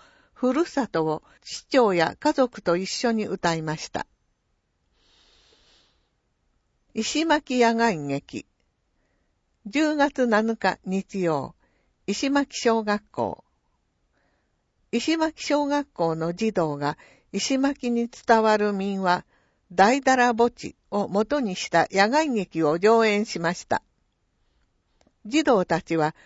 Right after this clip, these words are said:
「伝統の野外劇をこれからも伝えていきたい」と話していました。学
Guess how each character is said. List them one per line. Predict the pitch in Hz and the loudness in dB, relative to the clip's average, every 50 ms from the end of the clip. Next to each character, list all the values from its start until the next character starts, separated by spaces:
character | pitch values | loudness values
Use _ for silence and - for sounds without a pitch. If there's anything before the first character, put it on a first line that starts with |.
| _ _ _ _ _ _ _ | _ _ _ _ _ _ _
「伝 | 160 196 220 254 269 247 - | 2 4 6 6 4 4 4
統 | 262 262 262 254 | 6 6 6 6
の | 262 254 262 | 4 4 4
野 | 254 240 240 240 | 4 4 4 4
外 | 240 269 285 285 277 | 4 4 4 4 4
劇 | 233 202 202 - - 190 190 | 2 0 -2 -2 0 2 2
を | 185 190 | 2 2
こ | - - 254 | 2 0 2
れ | 294 349 - | 2 2 2
か | - 311 | 2 2
ら | 277 214 175 | 4 4 2
も | 170 170 180 | 0 -4 -4
伝 | - - - - 233 240 247 | -6 -10 0 2 2 4 4
え | 254 | 2
て | 247 - 240 226 208 | 2 4 2 2 2
い | 208 | 0
き | - - - | -6 -10 -8
た | - 208 190 180 | -2 0 0 0
い」 | 170 - _ _ _ _ _ _ _ - | -2 -6 _ _ _ _ _ _ _ -6
と | 220 208 - _ _ _ _ _ | -6 -6 -6 _ _ _ _ _
話 | - 214 214 226 226 233 - | 0 0 2 2 2 0 -2
し | - | -8
て | - - 139 | -4 -4 -2
い | 123 127 | -2 -2
ま | 131 135 135 | -4 -4 -6
し | 139 - - - | -6 -8 -10 -6
た。 | - 82 - _ _ _ _ _ _ _ _ _ _ _ _ _ _ _ _ _ _ _ _ _ _ _ _ _ _ _ _ _ - | -6 -6 -6 _ _ _ _ _ _ _ _ _ _ _ _ _ _ _ _ _ _ _ _ _ _ _ _ _ _ _ _ _ -6
学 | 196 240 254 285 - | 0 0 0 0 0